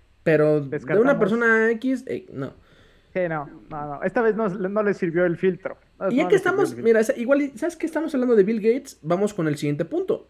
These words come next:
Speaker 1: Los chips de las vacunas.
Speaker 2: Perfecto.
Speaker 1: Eh, esa,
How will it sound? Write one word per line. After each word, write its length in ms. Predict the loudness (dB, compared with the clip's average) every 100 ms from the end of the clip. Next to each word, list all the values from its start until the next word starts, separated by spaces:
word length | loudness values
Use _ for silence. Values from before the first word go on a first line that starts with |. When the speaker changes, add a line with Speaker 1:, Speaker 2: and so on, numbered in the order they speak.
| _
Speaker 1:
Los 240 | -4 -4
chips 540 | 2 4 4 0 -16 -20 _ _
de 80 | -2
las 140 | 0
vacunas. 600 | -2 0 2 2 -6 -20 _ _ _ _ _ _ _ -10
Speaker 2:
Perfecto. 440 | -10 -8 -10 -10
Speaker 1:
Eh, 300 | -10 -12 -16 -16 _
esa, 280 | -4 -2 -2